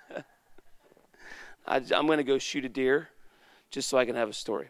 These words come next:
Okay. 'Cause I'm from Woodland and I should have a story about that too. I ran over a deer one time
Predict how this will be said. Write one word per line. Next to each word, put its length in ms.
Okay. 260
'Cause 180
I'm 120
from 180
Woodland 300
and 100
I 80
should 160
have 160
a 20
story 300
about 220
that 180
too. 160
I 80
ran 240
over 300
a 40
deer 200
one 180
time 380